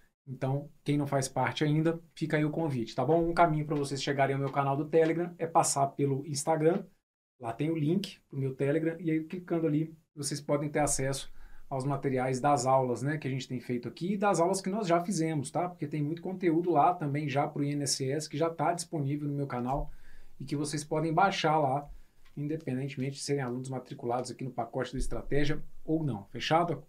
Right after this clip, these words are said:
O Telegram é realmente a casa de vocês, é uma comunidade pra vocês poderem realmente ter acesso aí a conteúdos importantes de exatas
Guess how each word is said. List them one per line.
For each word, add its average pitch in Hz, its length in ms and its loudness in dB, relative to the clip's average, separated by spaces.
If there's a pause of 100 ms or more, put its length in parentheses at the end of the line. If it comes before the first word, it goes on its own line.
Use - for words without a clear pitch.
O 135 280 -4
Telegram 160 480 4
é 151 100 -4
realmente 139 480 0
a 147 140 -2
casa 156 360 4
de 131 120 -2
vocês, 143 480 2
é 139 40 2
uma 139 120 -2
comunidade 139 720 0 (540)
pra 135 80 0
vocês 131 280 0
poderem 135 360 0
realmente 131 520 -2
ter 143 100 0
acesso 139 500 0
aí 123 120 2
a 139 60 0
conteúdos 135 460 8
importantes 131 640 -2 (400)
de 131 140 2
exatas 123 600 0